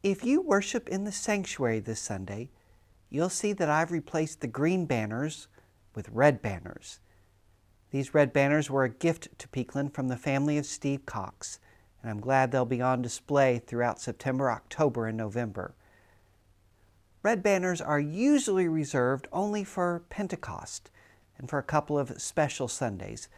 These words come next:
but your radical pastor likes to put on the red in the fall to signal not just the change in the seasonal weather, but to mark the change in church life as well.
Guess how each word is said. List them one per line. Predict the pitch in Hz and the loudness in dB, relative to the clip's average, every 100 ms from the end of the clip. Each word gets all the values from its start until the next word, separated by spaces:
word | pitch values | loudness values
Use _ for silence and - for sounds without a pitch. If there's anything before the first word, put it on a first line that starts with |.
| - - _ _ _ | -20 -20 _ _ _
but | - - - | -14 -8 -2
your | 151 | 0
radical | 123 135 135 139 147 | 2 4 2 2 -2
pastor | - 131 123 - | 0 -2 -2 -2
likes | 131 135 - | 2 2 0
to | - | -6
put | 131 - 175 | -6 2 4
on | 165 170 | 6 4
the | 165 | 2
red | 135 131 135 127 - - | 2 2 2 -2 -16 -4
in | 143 | 0
the | 143 | 0
fall | - 135 120 101 - - - - | 0 2 2 0 -6 -20 -20 -20
to | - | -6
signal | - 196 160 175 147 - _ | 2 2 4 2 0 -10 _
not | - 190 202 | -2 -2 0
just | - 247 - | -4 -4 -4
the | |
change | - - 196 190 180 | -4 0 0 0 0
in | 165 | 0
the | 143 | 0
seasonal | - 285 320 151 117 | 2 2 2 2 0
weather, | 95 95 104 135 _ _ _ _ _ _ _ - | -2 -6 -8 -10 _ _ _ _ _ _ _ -8
but | 139 | -6
to | 139 | -2
mark | 143 170 170 | 0 0 -2
the | |
change | 147 - 165 156 147 | -8 -2 0 2 0
in | 143 131 | -4 -6
church | - 170 - | -4 -4 -2
life | 120 113 | -4 -4
as | 117 | -8
well. | 107 113 92 101 | -6 -6 -6 -10